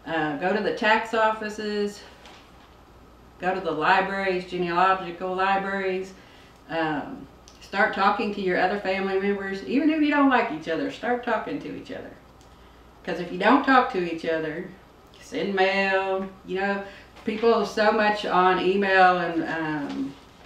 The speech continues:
social media anymore, they don't make contact through the mail, and a lot of us have just the old family pictures.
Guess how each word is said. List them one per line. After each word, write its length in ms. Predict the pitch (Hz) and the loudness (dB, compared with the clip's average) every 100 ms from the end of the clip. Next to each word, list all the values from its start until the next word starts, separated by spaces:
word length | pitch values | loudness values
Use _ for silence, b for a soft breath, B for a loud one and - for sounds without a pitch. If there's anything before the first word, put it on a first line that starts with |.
| - - - - | -20 -20 -20 -16
social 360 | - 185 180 170 | -2 -2 0 0
media 460 | 185 202 170 170 | 2 2 2 4
anymore, 460 | 165 160 170 190 190 | 2 0 0 2 2
they 120 | 160 | 2
don't 200 | 165 151 | 2 0
make 240 | 165 160 | -2 -4
contact 580 | 170 170 170 170 165 - B B B B - | -6 -6 -4 -2 -2 -4 B B B B -8
through 180 | 175 170 | -4 -2
the 80 | |
mail, 320 | 175 190 185 165 | 0 4 6 4
and 200 | 160 160 | 2 -2
a 120 | 143 | -2
lot 460 | 156 170 196 208 | 2 6 8 6
of 80 | 185 | 4
us 200 | 165 160 | 2 0
have 480 | 180 165 160 160 147 | 0 2 2 2 0
just 240 | 160 156 - | -2 -4 -4
the 120 | 147 | -2
old 260 | 160 156 | -2 -2
family 340 | 165 160 156 147 | -2 -2 -2 -4
pictures. 640 | 165 160 - - - - | -6 -10 -12 -18 -18 -20